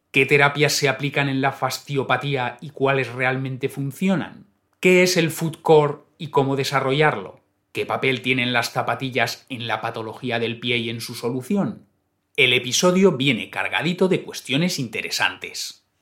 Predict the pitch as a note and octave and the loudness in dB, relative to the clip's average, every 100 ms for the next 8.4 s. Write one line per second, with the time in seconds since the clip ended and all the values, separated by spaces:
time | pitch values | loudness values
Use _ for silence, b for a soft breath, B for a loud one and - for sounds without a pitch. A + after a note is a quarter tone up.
0 | _ - D3 E3 D#3+ D#3+ E3 A2 G#2+ B2 | _ 0 6 6 6 0 0 -4 -4 -2
1 | C3+ D3+ D3+ D#3 F3 D#3 D#3 D#3+ - G#2+ | -2 4 4 6 4 6 4 2 -4 -4
2 | F#2+ G2 F#2+ - D3 F#2+ - - A2+ - | -4 -10 -8 -2 -2 -2 -8 -12 -12 -12
3 | G#2 C3+ C3+ G#2 F2 A2 A2+ A2 B2+ - | -4 -4 -4 -6 -8 -6 -6 -4 -6 -2
4 | F#3 F3+ F#3 - - - G2+ C#3 D3+ E3+ | -2 0 -2 -4 -14 -20 -10 -2 0 0
5 | D#3 D#3 D#3+ - _ _ - F#2 F2 B2 | 0 0 -2 -4 _ _ -20 -18 -4 0
6 | B2 - - - - C3 G#2+ F#2 F2+ G2+ | 0 -2 -14 -20 -6 -4 -4 -10 -16 -12
7 | A2+ C3+ - G2 - - B2+ - D#3+ D#3 | -6 -6 -6 -18 -16 -8 -8 -2 -2 -2
8 | - D#3 D3+ - | -2 -4 -4 -14